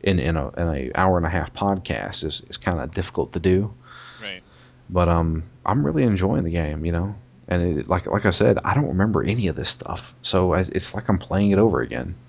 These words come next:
Speaker 1: you know. And even at thirteen, I may not have understood everything. So, which I like to think I'm an intelligent person, so maybe I will be able to understand all of this.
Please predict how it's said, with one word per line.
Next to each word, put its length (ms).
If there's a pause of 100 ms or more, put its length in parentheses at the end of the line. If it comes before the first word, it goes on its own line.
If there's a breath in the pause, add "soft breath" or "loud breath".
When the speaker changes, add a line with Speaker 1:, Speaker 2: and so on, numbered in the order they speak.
(100)
Speaker 1:
you 80
know. 260
And 140
even 200
at 100
thirteen, 580
I 100
may 200
not 140
have 80
understood 360
everything. 480 (880 loud breath)
So, 360 (1120 loud breath)
which 160
I 60
like 160
to 80
think 200
I'm 140
an 100
intelligent 460
person, 320
so 180
maybe 300
I 80
will 160
be 160
able 160
to 140
understand 420
all 220
of 60
this. 460